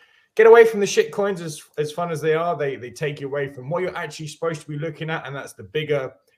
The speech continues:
bigger, better, more badass charts like, like the, the, the king and the queen, and then everything else, because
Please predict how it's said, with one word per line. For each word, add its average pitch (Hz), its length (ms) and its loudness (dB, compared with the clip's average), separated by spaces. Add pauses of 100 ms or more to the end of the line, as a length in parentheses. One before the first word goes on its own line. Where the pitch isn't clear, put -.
(100)
bigger, 180 220 -2
better, 160 260 -2
more 135 240 -6
badass 135 500 -4
charts 139 420 -6
like, 110 380 -12 (220)
like 104 320 -16
the, 95 300 -12
the, 104 80 -20
the 117 140 -16
king 151 260 -6
and 131 100 -8
the 120 80 -12
queen, 143 460 -6 (400)
and 123 100 -10
then 123 160 -10
everything 117 420 -10
else, 117 380 -8
because 113 600 -8